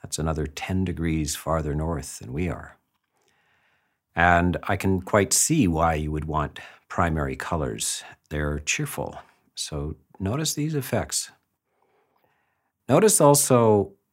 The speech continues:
if you look at fancy magazines that show food,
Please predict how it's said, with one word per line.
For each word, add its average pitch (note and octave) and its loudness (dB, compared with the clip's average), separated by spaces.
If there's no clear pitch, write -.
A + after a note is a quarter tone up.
if - -8
you F#2 0
look F#2+ 0
at F2+ 0
fancy F#2+ -4
magazines D#2+ -2
that - -12
show C2+ -4
food, E2+ 2